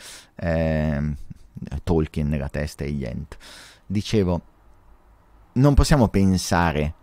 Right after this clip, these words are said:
che il fatto di dire "abbandoniamo tutto e mettiamoci, mm, digitalmente parlando su un cucuzzolo della montagna" possa risolvere i problemi.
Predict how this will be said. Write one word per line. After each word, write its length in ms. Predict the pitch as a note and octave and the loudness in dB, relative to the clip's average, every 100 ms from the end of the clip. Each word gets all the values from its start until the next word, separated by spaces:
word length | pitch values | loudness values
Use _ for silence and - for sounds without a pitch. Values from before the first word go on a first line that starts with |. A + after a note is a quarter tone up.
| - _ _ | -20 _ _
che 420 | - G2+ G2 F#2+ _ _ _ _ _ _ _ _ _ - | 0 2 2 0 _ _ _ _ _ _ _ _ _ -2
il 140 | A2+ | 2
fatto 240 | F#2 A2 A2+ | 4 2 2
di 140 | A2 | 2
dire 180 | A2+ G2 | 2 4
"abbandoniamo 640 | G2 F#2+ G2+ G2+ A#2+ B2 | 4 6 6 6 4 2
tutto 260 | G#2+ A#2 F#2+ | 0 -2 0
e 20 | |
mettiamoci, 840 | F2+ - G#2+ F#2+ F2 - E2+ D#2+ - | -2 0 0 0 -2 -4 -4 -4 -6
mm, 220 | D#2 E2 D#2+ | -8 -8 -10
digitalmente 1080 | - C2+ C2+ F2 G2 F#2 F2+ F2+ F#2+ G2+ F2+ | -10 -10 -8 -4 -4 -2 0 0 2 0 -2
parlando 580 | E2+ D#2+ F2+ F2 E2 D#2+ | -4 -2 0 0 -2 -6
su 180 | - F2 | -6 -4
un 180 | F2+ | -4
cucuzzolo 720 | F#2+ - G#2+ A2+ F2 D#2+ D#2 | -4 -8 -6 -4 -2 -2 0
della 240 | D2+ D#2+ D#2+ | 0 -2 -2
montagna" 640 | F2 F#2+ F#2 D#2 F2 G2+ - - - | -2 0 0 0 0 0 -4 -14 -8
possa 240 | - G2 G#2+ | -4 -2 0
risolvere 460 | F#2+ D#2+ D2 D2 | 0 0 -2 -4
i 20 | D2+ | -4
problemi. 420 | - B1 A#1 | -4 -4 -6